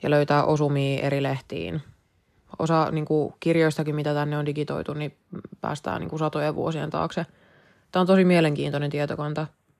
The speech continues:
Ainoa huono puoli on se, että sodan aikana julkaistut lehdet tai niiden, ö, numerot ei oo saatavilla julkisesti. Eli se vaatii yleensä hakatunnukset,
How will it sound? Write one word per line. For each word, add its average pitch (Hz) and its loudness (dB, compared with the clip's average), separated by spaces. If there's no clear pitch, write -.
Ainoa 190 6
huono 180 6
puoli 151 0
on 151 0
se, 151 2
että 143 -2
sodan 175 4
aikana 147 0
julkaistut 151 -2
lehdet 147 -2
tai 143 -4
niiden, 147 -4
ö, 147 -2
numerot 147 0
ei 151 0
oo 151 0
saatavilla 151 -2
julkisesti. 170 0
Eli 156 6
se 147 4
vaatii 147 4
yleensä 147 2
hakatunnukset, 151 -2